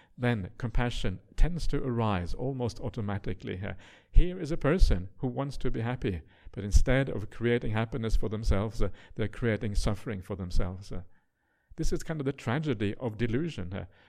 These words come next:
the tragedy of delusion is that we think we are creating happiness for ourselves when actually we are creating suffering for ourselves instead. Uh,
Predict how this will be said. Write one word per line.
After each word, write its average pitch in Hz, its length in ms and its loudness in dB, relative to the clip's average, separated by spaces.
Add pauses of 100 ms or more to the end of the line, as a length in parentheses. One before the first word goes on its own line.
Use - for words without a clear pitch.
the 113 60 -12
tragedy 135 480 2
of 127 140 2
delusion 117 420 2
is 117 160 -2
that 110 140 -2
we 113 100 0
think 180 540 0
we 120 80 0
are 110 80 0
creating 107 320 0
happiness 117 400 -2
for 107 200 0
ourselves 101 640 2
when 117 120 -8 (120)
actually 147 540 0 (240)
we 120 100 0
are 107 60 0
creating 113 480 -4
suffering 110 420 -4
for 113 140 -8
ourselves 98 580 0
instead. 95 420 2
Uh, 95 120 -8